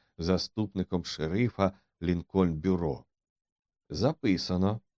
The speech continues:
сказав доктор Фелл, і довге сопіння прокотилося в його голосі, що кожного дня під час будівництва, чи то в світлу,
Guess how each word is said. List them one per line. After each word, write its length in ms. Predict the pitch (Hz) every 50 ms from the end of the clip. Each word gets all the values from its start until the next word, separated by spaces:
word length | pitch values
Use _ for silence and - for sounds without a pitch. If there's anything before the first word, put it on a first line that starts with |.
| _ _ _
сказав 500 | - - - 101 92 87 92 90 82 73
доктор 380 | 78 87 78 _ - 87 76 - _
Фелл, 300 | - 147 175 180 175 160 - _ _ _ _ _ _
і 140 | - 92 92
довге 420 | 80 82 98 104 95 82 80 82
сопіння 760 | 78 - - 78 - _ - 135 160 160 147 139 143 135 127 - _ _ _ _ -
прокотилося 800 | - 196 190 - - 95 - - 92 110 107 101 95 - - 87
в 40 | 80
його 320 | 76 85 80 - 87 90
голосі, 640 | 85 - 82 78 73 65 60 - - - - - - _ _ _ _ -
що 260 | - - - 107 95
кожного 600 | - - 117 120 113 101 90 92 85 80 85 82
дня 300 | 69 67 85 101 113 101
під 240 | - - 87 - -
час 280 | - 101 104 101 85
будівництва, 920 | 78 85 85 78 78 71 69 73 90 117 131 110 - - - - 76 73 - _ _ _ _ _ _ _ -
чи 140 | - 185
то 140 | 196 - 120
в 60 | 95
світлу, 760 | - - - 78 85 98 104 101 98 - - 95 92 85 -